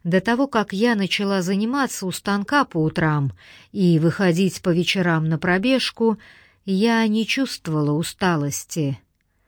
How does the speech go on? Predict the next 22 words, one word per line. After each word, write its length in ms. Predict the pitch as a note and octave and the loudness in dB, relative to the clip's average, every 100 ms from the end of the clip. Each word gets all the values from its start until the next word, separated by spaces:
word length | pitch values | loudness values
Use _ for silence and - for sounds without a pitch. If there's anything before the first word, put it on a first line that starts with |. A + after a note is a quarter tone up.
| _ _ _ | _ _ _
Теперь 480 | - G3+ C4+ C4+ A#3+ | -4 2 4 4 4
мышцы 640 | A3+ B3+ A#3 - A3+ G#3+ | 2 2 0 0 2 4
не 160 | F#3+ F#3+ | 4 2
желали 480 | F#3+ F#3 G#3 G#3 | 2 2 2 2
слушаться, 920 | F#3 - F#3+ G#3+ - E3 - - D3+ - _ - - _ | 0 -2 -4 -4 -4 -6 -4 -2 -2 -4 _ -20 -20 _
и 180 | F3+ F3+ | 0 2
ноги 440 | E3+ A3 A3+ F3 E3+ | 4 4 2 2 2
наливались 800 | D#3+ E3 D#3+ A3 G3 E3 - - _ - | 4 4 2 2 0 -2 -6 -14 _ -4
непривычной 840 | A#3+ A#3 G#3+ F#3 G3+ - F#3 F#3+ | -2 2 2 4 2 0 0 -2
тяжестью. 960 | F3+ A3 G3+ D3+ C#3+ - - D#3 D3 - _ _ _ _ _ _ _ _ | -2 -2 -2 0 -2 -6 -4 -2 -2 -4 _ _ _ _ _ _ _ _
Я 200 | F#3+ F#3+ | 2 2
понимала, 580 | F#3 G#3 A3 C4 B3 A3 | 2 2 2 2 0 0
что 260 | - A#3 | -2 -2
слишком 520 | A3 C#4+ D4+ - F#3 E3 | -2 0 0 0 0 0
усердствую 680 | E3+ - F#3+ E3 - F#3 F3 | 0 0 0 -2 -4 0 0
с 80 | - | 0
тренировками 960 | G3+ G3 A3 C4+ - - G3+ G3+ G3 - - - | 0 2 2 2 0 -2 0 0 -2 -6 -20 -16
и 240 | - A3+ G#3+ | -2 2 2
довожу 540 | E3+ F3+ F3+ F3 A#3 | 4 4 2 2 0
себя 400 | A3 G#3 F3+ F3+ | -2 -2 0 0
до 180 | E3+ G3 | 2 2
изнеможения, 1000 | E3+ F#3 F#3+ G#3 F#3 F#3+ D3+ C#3+ D3+ C#3+ | 2 0 2 0 0 0 0 0 -2 -4